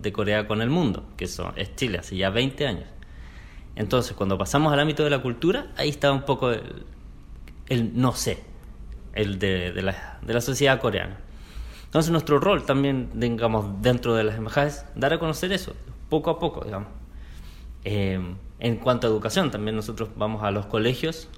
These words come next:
a mostrar lo que es Chile. Y por lo mismo, al no existir una imagen preconcebida,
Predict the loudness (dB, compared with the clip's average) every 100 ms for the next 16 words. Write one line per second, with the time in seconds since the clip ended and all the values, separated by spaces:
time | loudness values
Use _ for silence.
0 | -10 -4 -2 0 2 4 4 2 -2 -2
1 | -2 -2 -4 -12 -16 -18 -16 -16 -16 -16
2 | -16 -16 -16 -16 -16 -16 -14 -4 0 4
3 | 6 6 4 2 -4 -14 -2 4 4 4
4 | 0 -2 -2 2 2 4 4 2 0 -2
5 | -4 -2 0 0 0 2 2 0 -2 -6